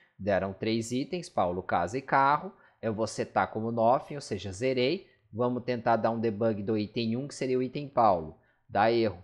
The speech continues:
beleza? Por quê? Porque tá vazio, não tem nada, tá? E se eu quiser,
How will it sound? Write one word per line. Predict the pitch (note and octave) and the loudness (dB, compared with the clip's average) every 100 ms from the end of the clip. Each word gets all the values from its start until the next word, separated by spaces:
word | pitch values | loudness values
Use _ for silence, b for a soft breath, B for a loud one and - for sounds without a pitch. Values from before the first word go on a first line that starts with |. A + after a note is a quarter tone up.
| _ | _
beleza? | - E2 F2+ B2+ B2+ | -16 -6 2 2 2
Por | G#2 A#2 | -4 -6
quê? | A#2 F#2+ | -4 -6
Porque | - - | -6 -8
tá | F#2 | -4
vazio, | F#2 A2+ G2+ A#2+ A2 _ | 0 -2 0 -4 -4 _
não | F2+ F2 | -14 -4
tem | A2+ | -2
nada, | B2 A#2+ A2 - _ _ | 2 2 2 -2 _ _
tá? | E2+ F2 C3 B B B | -2 2 2 B B B
E | A2+ | -8
se | - | -2
eu | D3+ | -2
quiser, | - A#2+ G2 C#3 A2+ - - | -2 -4 2 4 4 0 -16